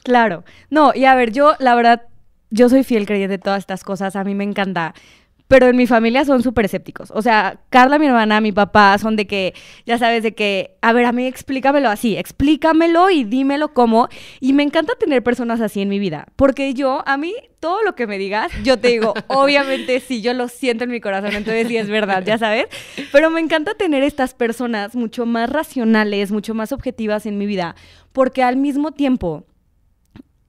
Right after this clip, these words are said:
Speaker 1: El, el estar, el saber cómo funciona, este también es una parte muy importante, el saber cómo funciona lo que estás haciendo hace mucho, o sea, el, el saber el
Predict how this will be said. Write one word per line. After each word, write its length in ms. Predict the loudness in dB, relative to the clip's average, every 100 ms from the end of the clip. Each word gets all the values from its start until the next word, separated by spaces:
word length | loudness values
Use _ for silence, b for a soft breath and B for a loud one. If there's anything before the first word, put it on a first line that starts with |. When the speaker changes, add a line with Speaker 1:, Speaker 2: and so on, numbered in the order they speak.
| 0
Speaker 1:
El, 400 | 2 2 0 -4 -2
el 220 | 0 0
estar, 640 | -2 -4 -2 2 2 0 B B -4
el 140 | -4
saber 420 | -2 -2 0 -2
cómo 240 | -6 -12 -12
funciona, 540 | -4 -4 -2 -4 -4
este 180 | -6 -6
también 240 | -4 -4 -4
es 120 | -6
una 160 | -8 -6
parte 260 | -6 -6
muy 160 | -8 -6
importante, 560 | -6 -6 -6 -8 -10 B B B B
el 160 | -2 -2
saber 320 | -2 -2 -2 -6 _
cómo 280 | -4 -4 -4
funciona 760 | -4 -6 -4 -4 -4 -4 -8 -18 _ _
lo 200 | 0 0
que 100 | -2
estás 340 | -6 -6 -6 -8
haciendo 640 | -8 -6 -4 -6 -10 -16 _ _ _ _ _
hace 300 | -2 -2 -4
mucho, 440 | -6 -6 -8 -10 -8
o 100 | -6
sea, 140 | -4
el, 160 | -4 -6
el 140 | -8 -8
saber 300 | -6 -6 -6
el 140 | -6